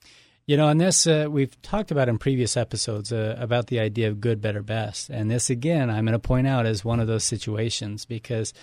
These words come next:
you know, Derek actually is managing one of, of my rentals, or my rental in Cedar City.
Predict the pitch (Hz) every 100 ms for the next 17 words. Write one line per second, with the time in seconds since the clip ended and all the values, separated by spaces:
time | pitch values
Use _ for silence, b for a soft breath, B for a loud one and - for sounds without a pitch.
0 | B B B B 127 123 120 147 180 147
1 | 147 147 - 139 123 117 104 120 120 110
2 | 117 110 113 107 104 - 113 107 107 101
3 | 113 123 156 113 104 - 113 113 120 107
4 | 101 127 117 104 - 104 107 - 107 101
5 | 117 107